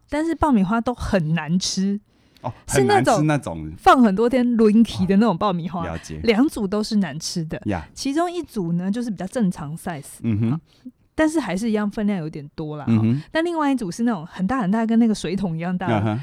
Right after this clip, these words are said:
Speaker 1: 每个人一桶，就是他绝对吃不完的，
Speaker 2: 呀，的分量嘛。
Speaker 1: 的，的分量。
Speaker 2: 家庭号中的家庭号这样子。
Speaker 1: 就非常非常多，
Speaker 2: 嗯，
Speaker 1: 总之是一场电影吃不完的分量。
Speaker 2: 嗯哼。是，是，是。
Speaker 1: 然后前提都是很难吃哦。
Speaker 2: 嗯哼。
Speaker 1: 好，好，那这时候就放他们去看电影。
Speaker 2: 嗯。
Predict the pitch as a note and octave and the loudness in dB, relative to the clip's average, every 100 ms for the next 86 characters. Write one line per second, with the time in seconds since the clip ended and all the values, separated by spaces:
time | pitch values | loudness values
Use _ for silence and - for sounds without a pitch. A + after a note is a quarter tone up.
0 | - G3+ G3 A3+ A#3+ G3 E3+ C#4 D#4 C#4+ | -2 0 2 2 0 -2 -4 0 0 0
1 | D4+ - G3 D#4 B3 - A3+ A#3+ G3 D#3 | -6 -4 -4 -2 -2 0 2 4 2 2
2 | F3+ F#3 F#3 - - - G#2+ E2 - - | -6 -6 -8 -12 -16 -2 -2 -2 -6 -2
3 | G#2+ F#3+ G#2+ G#2 G3+ F2 B3+ G#3 G#3 A3+ | 2 4 4 2 4 4 4 6 6 6
4 | E3+ - A#2+ A2 G2 A2+ G2+ F#2+ E2+ F#2+ | 2 0 0 0 0 0 0 -2 -2 -4
5 | F2+ D2+ F2 D#2 F2 G#3 A#3 F#3 - G3+ | -4 -6 -6 -8 -4 -2 0 2 2 0
6 | F#3 E3+ - F#3 C#4 D4 C4+ C4 - E3+ | 0 -2 0 2 2 2 -2 -4 -6 -2
7 | A3+ F3 - F#3 F#3 D#3 E3 F3 F#2 D2+ | 0 0 -4 -4 -4 -6 -8 -4 -2 -4
8 | F2+ D#2 F#3+ C4 - _ - - G#3+ G#3+ | -6 -6 -2 -2 -2 _ -12 -2 2 6
9 | G3+ G#3 G#3 - - F3 E3 D#3+ F3 - | 6 6 2 0 0 2 2 0 -2 2
10 | F#3 E3+ G#2+ F#2 F#2+ A#2 - - - - | 2 4 2 0 -2 -4 -12 -20 -20 -10
11 | F3 G3 D4+ D4 C#4 B3 B3+ A#3 A3 F3+ | -2 2 4 2 0 0 4 6 8 6
12 | F#3+ F3+ F3+ E3 D#3 G2+ F2+ | 2 0 0 -4 -2 0 0